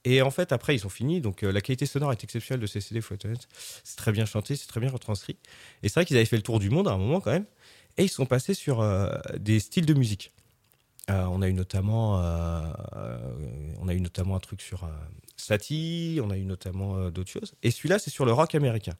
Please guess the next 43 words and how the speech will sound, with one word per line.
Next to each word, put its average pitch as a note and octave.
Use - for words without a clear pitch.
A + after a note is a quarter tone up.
le C3+
vieux B2+
rock A#2+
américain, G2+
le E3
bon D#3+
vieux A#2
rock. A2
Euh, G2+
donc, C#3+
euh, G#2
c'est, G#2
c'est -
pour A#2+
ça, E3
moi, A#2
ça G#2
m'éclate, G2+
euh, A2
pour C#3+
le B2
coup, F#3+
puisque D#3
ça C#3
se -
passe, F3
donc, A#2
euh, G2
à G#2+
Adamsville, B2
dans G2+
le F#2+
Tennessee, A#2+
en F2
été G#2+
cinquante-quatre. A#2
Johnny D3+
et C3
Dwayne B2+
sont -
deux A#2
jeunes D3
garçons B2